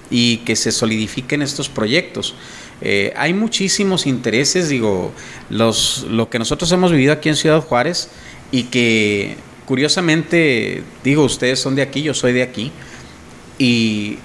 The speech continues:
la gente pide que esta ciudad no tenga violencia, que Ciudad Juárez esté libre de violencia. Bueno, pues yo desde que tengo uso de razón, eh, Ciudad Juárez ha tenido sus niveles de violencia, eh, a la par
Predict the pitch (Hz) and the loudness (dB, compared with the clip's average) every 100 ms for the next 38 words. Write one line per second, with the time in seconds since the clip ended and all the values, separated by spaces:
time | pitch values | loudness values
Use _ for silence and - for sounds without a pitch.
0 | - - 120 120 151 147 - 165 180 175 | -18 -6 -6 -2 -2 0 -2 0 2 2
1 | 170 160 175 - 123 143 151 156 156 156 | 0 0 0 2 2 2 2 0 0 0
2 | 135 151 226 - 131 - - - - 123 | 2 2 0 -2 -4 -6 -12 -18 -6 -2
3 | 127 135 - 226 185 - - 135 143 147 | 0 0 0 0 0 -2 0 0 2 2
4 | 139 139 180 185 143 - - - - - | 4 2 2 0 -4 -8 -16 -18 -20 -4
5 | 135 131 110 123 175 165 151 117 107 98 | -2 0 2 4 4 2 0 2 2 2
6 | 104 - 131 - - 151 175 175 165 185 | -2 -6 -10 -6 -2 0 0 -2 2 2
7 | 175 117 - 131 165 185 190 - - - | 4 2 2 4 4 2 -2 -8 -20 -20
8 | - - - 123 - 120 143 147 156 165 | -20 -10 -8 -6 0 2 2 2 0 2
9 | 147 - 139 151 160 135 110 110 147 151 | -2 0 2 2 2 2 4 4 4 4
10 | 120 107 110 110 143 143 131 101 - - | 4 2 2 0 2 2 2 -2 -8 -16
11 | - - - 101 101 92 104 110 127 - | -16 -12 -2 0 2 2 -2 -6 -10 -16
12 | - - - 123 123 123 - 165 254 - | -20 -20 -12 -4 0 0 2 0 0 -6